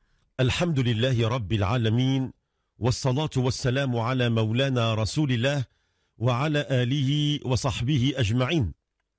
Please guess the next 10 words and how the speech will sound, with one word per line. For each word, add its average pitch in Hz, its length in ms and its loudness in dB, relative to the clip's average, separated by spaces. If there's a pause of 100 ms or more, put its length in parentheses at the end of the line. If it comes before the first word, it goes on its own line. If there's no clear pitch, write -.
(460)
وبعد، 156 460 0
أيها 165 240 2
الأحباب 139 440 -2
الكرام، 135 580 -2
السلام 135 540 0
عليكم 131 640 0
ورحمة 117 600 0
الله 117 360 0
تعالى 120 380 -2
وبركاته، 110 720 0